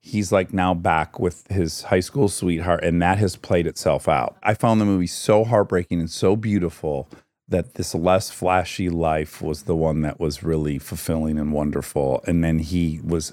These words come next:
at one time fighting to get back to his life and now fighting to stay in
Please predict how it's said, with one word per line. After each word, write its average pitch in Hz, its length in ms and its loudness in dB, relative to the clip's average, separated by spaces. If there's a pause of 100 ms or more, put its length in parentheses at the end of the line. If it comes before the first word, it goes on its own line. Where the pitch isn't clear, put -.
at 90 160 0
one 110 300 0
time 95 280 0
fighting 85 360 0
to 80 140 -6
get 78 200 -4
back 78 280 0
to 85 100 0
his 78 240 -2
life 73 260 0
and 76 200 -2
now 76 240 0
fighting 71 380 -2
to 71 120 -6
stay 67 420 -4
in 67 400 -4